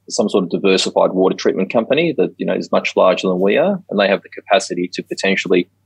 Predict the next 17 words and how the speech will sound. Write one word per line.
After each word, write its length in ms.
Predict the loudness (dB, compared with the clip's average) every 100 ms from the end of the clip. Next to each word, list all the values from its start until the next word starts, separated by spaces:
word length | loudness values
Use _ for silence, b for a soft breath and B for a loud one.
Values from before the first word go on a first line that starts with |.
| _ _ _ 0
own 180 | 2 4
and 100 | 2
operate, 560 | 0 2 4 2 -2 -4
uh, 220 | -2 -2
one 160 | -2 -2
of 100 | -2
these 200 | -2 -4
plants, 560 | -4 -2 -4 -6 -16 -6
and 120 | 0
we 140 | 2 2
would 160 | 0
simply 320 | -2 -6 -2 0
be 180 | 2
the 120 | 0 -2
technology 920 | -4 -2 0 0 0 -2 -2 -2 -4
solution 560 | -4 0 2 2 0 -2
provider. 580 | -2 2 4 6 4